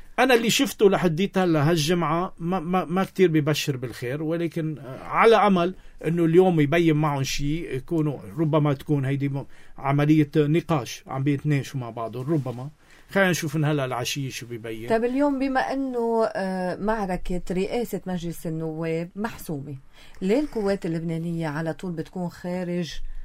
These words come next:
Speaker 2: هذه العملية السياسية؟
Speaker 1: لا، أنا
Speaker 2: ليه
Speaker 1: بتش-
Speaker 2: ما بتاخد هذه المكاسب؟ يعني، ليه التيار الوطني الحر بده يفوت ضمن مساومة، ضمن تبادل مراكز محاصصة اللي هي مشروعة بالعمل السياسي؟ يعني، نحن بس نشتغل سياسي.
Speaker 1: بالعمل السياسي الطبيعي،
Speaker 2: إنه
Speaker 1: إيه.
Speaker 2: أكيد بده يكون في، أنا، إنه في هذا
Speaker 1: مم.
Speaker 2: الحوار.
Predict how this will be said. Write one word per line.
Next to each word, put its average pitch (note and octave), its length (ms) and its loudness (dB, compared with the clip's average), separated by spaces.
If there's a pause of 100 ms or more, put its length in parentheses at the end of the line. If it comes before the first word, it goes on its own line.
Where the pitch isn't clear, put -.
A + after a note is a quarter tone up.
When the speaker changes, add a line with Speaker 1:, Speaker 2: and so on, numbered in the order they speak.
(600)
Speaker 2:
هذه F3 560 -4
العملية D3+ 520 -6
السياسية؟ C#3+ 720 -8
Speaker 1:
لا، D#3+ 160 -6
أنا G3+ 80 -2
Speaker 2:
ليه G3+ 140 -2
Speaker 1:
بتش- C4 120 4
Speaker 2:
ما B3 120 0
بتاخد A3+ 460 -4
هذه F#3+ 360 -4
المكاسب؟ E3 520 -6
يعني، D#3 200 -4
ليه F#3 100 -6
التيار G#3 360 -4
الوطني G3 360 -8
الحر F3 260 -10
بده E3 200 -6
يفوت F3+ 260 -10
ضمن D#3 320 -6
مساومة، D#3+ 800 -6 (360)
ضمن F#3+ 520 -4
تبادل F3 480 -4
مراكز E3 560 -2
محاصصة F3+ 560 -6
اللي F#3+ 120 -6
هي A#3+ 240 -6
مشروعة B3 520 -6
بالعمل C#3+ 400 -6
السياسي؟ C#3 520 -6
يعني، C#3 200 -8
نحن G#3+ 380 -4
بس A#3 180 -8
نشتغل G3 340 -10
سياسي. F3+ 160 -6
Speaker 1:
بالعمل D3+ 480 0
السياسي C3+ 600 -2
الطبيعي، B3+ 380 -2
Speaker 2:
إنه C#4+ 120 2
Speaker 1:
إيه. - 180 2
Speaker 2:
أكيد C#4+ 300 0
بده A3 180 -2
يكون A3+ 220 -4
في، A3+ 300 -4
أنا، G#3 640 -4
إنه F#3 160 -8
في A3+ 220 -6
هذا G3+ 240 -2
Speaker 1:
مم. E3+ 40 -4
Speaker 2:
الحوار. D3 420 -8